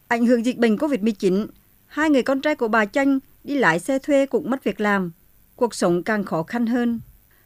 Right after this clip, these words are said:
Đầu năm nay, thành phố Đà Nẵng đã hỗ trợ gia đình bà năm mươi triệu đồng.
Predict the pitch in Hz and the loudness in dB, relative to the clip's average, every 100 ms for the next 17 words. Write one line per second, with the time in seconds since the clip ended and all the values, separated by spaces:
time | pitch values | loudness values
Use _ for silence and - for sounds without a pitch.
0 | _ - 254 233 233 277 277 269 269 262 | _ 0 2 4 4 6 6 6 4 0
1 | _ _ - 294 254 - 190 233 247 202 | _ _ -4 0 2 0 0 2 0 0
2 | 214 220 220 233 220 269 277 240 233 226 | -2 0 0 2 2 2 0 2 4 2
3 | 208 254 294 302 226 220 226 208 | 2 2 2 2 2 2 2 2